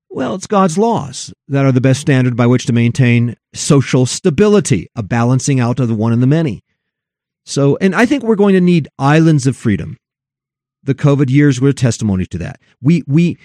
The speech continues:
we will have to focus our little bit of influence that we have left on doable political projects. We're gonna have to be strategic.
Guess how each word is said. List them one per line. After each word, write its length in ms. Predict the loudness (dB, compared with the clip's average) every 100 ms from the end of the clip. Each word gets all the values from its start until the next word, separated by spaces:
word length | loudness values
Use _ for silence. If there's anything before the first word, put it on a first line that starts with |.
| _
we 300 | 0 2 4
will 220 | 2 0
have 360 | -2 -2 -2 -2
to 100 | -6
focus 600 | 0 2 2 -2 -10 -14 -6
our 140 | 0
little 200 | 2 2
bit 140 | 2
of 80 | 2
influence 720 | 2 0 -2 -2 -2 -4 -10 -14 _ _ _
that 80 | -4
we 140 | 2
have 140 | 2 2
left 340 | 0 0 -2
on 180 | -2 -2
doable 640 | 0 2 2 2 0 -2 -6
political 420 | -2 0 0 -2
projects. 840 | -4 0 0 0 -2 -6 -12 -16 -18 _ _
We're 120 | -2
gonna 160 | 2 2
have 220 | 2 0
to 60 | 0
be 80 |
strategic. 760 | -2 0 -2 0 0 0 -4 -14